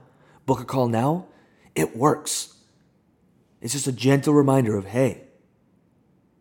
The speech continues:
I'm here to support, but you gotta act now." So don't be afraid to inject that. That's an easy one. Number two, adding a limited time bonus or a little extra perk for clients who sign up right now.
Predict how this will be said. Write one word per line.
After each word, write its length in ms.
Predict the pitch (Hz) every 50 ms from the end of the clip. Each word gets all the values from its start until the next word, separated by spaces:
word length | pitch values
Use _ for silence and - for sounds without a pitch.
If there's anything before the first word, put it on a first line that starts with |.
| _ _ _ _ _ _ _ _ _ _ -
I'm 120 | - 120
here 160 | 117 117 131 131
to 80 | 127
support, 540 | 117 - 120 - 123 127 123 104 92 - - - - _ _ _ _ _
but 160 | - 110 117
you 60 | 117 107
gotta 220 | 117 117 113 107
act 220 | 101 113 113 -
now." 240 | 110 107 98 90 - - _ _ _ _ _ _ _ _ _ _ _ _ _ _ _ _ _ _ _ _ _ _ _ _ _ _ _ _ _ _ _ _ _ _ _ _ _ _ _ - -
So 120 | - 143
don't 100 | 156 175
be 80 | 165 175
afraid 240 | 156 - 156 147 139
to 80 | 139
inject 300 | 135 127 127 127 113 -
that. 460 | - 123 120 117 - - - - -
That's 160 | - 131 - 147
an 80 | 139
easy 180 | 131 131 120 123
one. 160 | 101 92 90
Number 160 | 101 147 175
two, 300 | 170 165 165 139 101 - - - - - _ _ _ - - - - - - - _ _ - - _ _ _
adding 240 | - 127 135 160 165
a 60 | 156
limited 260 | 139 139 143 147 139 143
time 240 | 143 135 135 123
bonus 720 | 113 101 113 120 143 147 117 - - - - - - - - _
or 100 | 123 123
a 40 | 120
little 260 | 123 123 123 120 -
extra 380 | - - - - - - - 131
perk 280 | - - 135 139 143 -
for 120 | - 117
clients 300 | - 117 117 110 104 -
who 80 | - 107
sign 300 | - - 123 113 110 110
up 140 | 107 107
right 140 | 120 131 123
now. 260 | 127 165 170 131 -